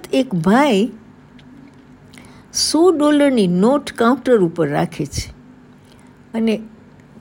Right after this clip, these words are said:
ત્યાં તો કોઈ એને પછવાડે પેટ્રોલ સ્ટેશનમાં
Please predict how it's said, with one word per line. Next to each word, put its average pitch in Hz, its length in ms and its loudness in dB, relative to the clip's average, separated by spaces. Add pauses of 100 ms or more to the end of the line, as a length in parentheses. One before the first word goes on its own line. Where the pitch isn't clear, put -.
(160)
ત્યાં 311 180 2
તો 311 160 0
કોઈ 285 280 2
એને 285 240 4
પછવાડે 233 640 2
પેટ્રોલ 240 440 0
સ્ટેશનમાં 240 800 -2